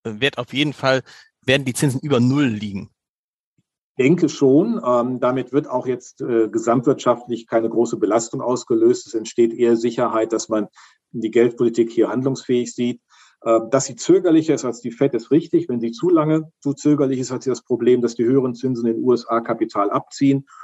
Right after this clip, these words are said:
Speaker 2: und damit natürlich dann auch, äh, möglicherweise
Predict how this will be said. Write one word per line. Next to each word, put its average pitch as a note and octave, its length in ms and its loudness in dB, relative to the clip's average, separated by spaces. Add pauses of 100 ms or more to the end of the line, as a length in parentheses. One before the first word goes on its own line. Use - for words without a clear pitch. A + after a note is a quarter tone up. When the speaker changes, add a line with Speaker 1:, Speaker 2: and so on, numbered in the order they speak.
(160)
Speaker 2:
und A#2 160 -4
damit A#2 280 2
natürlich A#2 380 0
dann A2+ 180 -2
auch, A2 360 -2
äh, A2 160 0
möglicherweise G#2+ 720 0